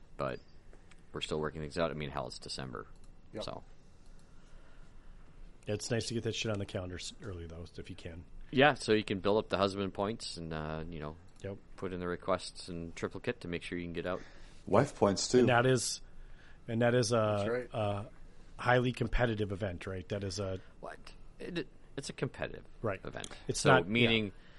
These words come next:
Speaker 3: Sorry.
Speaker 1: scenarios will be out before lists are due, um,
Speaker 3: Yep.
Speaker 1: and all that stuff. So, yeah.
Speaker 3: Right. It, it's not a narrative event. Just clarifying for people
Speaker 2: Yeah.
Speaker 3: that are,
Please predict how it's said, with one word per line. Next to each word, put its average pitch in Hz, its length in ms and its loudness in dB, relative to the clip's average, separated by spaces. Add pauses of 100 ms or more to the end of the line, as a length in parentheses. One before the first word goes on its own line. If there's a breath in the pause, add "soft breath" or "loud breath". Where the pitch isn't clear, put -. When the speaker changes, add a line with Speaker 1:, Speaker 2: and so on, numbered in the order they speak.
(100)
Speaker 3:
Sorry. - 180 4
Speaker 1:
scenarios 135 420 8
will 127 100 8
be 110 200 6
out 98 220 10
before 90 340 0
lists 82 300 0
are 87 100 4
due, 69 400 -2 (140)
um, 71 260 2
Speaker 3:
Yep. 135 140 6 (800)
Speaker 1:
and 80 120 0
all 69 140 2
that 65 140 -2
stuff. - 240 -8 (140)
So, - 220 -8 (120)
yeah. - 120 -10
Speaker 3:
Right. 104 200 -2 (560 soft breath)
It, 143 220 6
it's 147 200 0
not 120 200 6
a 113 40 4
narrative 98 340 0
event. 90 280 -6
Just - 220 -4 (460)
clarifying 92 540 -2
for - 140 -6
people 92 320 -4
Speaker 2:
Yeah. - 80 -6
Speaker 3:
that 85 140 -6
are, 85 120 -6